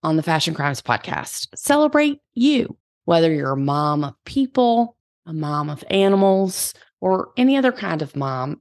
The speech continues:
I hear you, acknowledge you, admire you. Me, personally, myself, I'm a stepmother. I never had babies. No thanks. I'm all set in that department. Just in case anyone out there didn't know that, but I love Mother's Day because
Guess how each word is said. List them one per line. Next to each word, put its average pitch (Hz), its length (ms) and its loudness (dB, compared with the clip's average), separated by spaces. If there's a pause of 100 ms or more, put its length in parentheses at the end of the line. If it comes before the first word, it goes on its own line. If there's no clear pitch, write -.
(100)
I 147 80 -6
hear 226 360 -2
you, 220 400 4 (300)
acknowledge 202 680 0
you, 190 380 0 (300)
admire 143 560 -2
you. 143 420 -2 (260)
Me, 254 280 4
personally, 247 680 2
myself, 214 560 0 (300)
I'm 170 320 0
a - 20 0
stepmother. 285 800 0 (260)
I 170 120 -2
never 196 180 -2
had 208 180 0
babies. 196 520 2 (260)
No 175 160 0
thanks. 180 500 0
I'm 156 120 -6
all 160 100 0
set 170 240 2
in - 80 -2
that 160 140 2
department. 175 480 2 (260)
Just 185 220 -2
in 190 80 0
case 180 200 0
anyone 170 600 2
out 226 180 2
there 202 220 2
didn't 175 320 -4
know 180 240 2
that, 151 320 -2 (100)
but 170 400 -6
I 190 140 -2
love 190 440 2
Mother's 247 440 0
Day 262 320 0
because 185 600 -4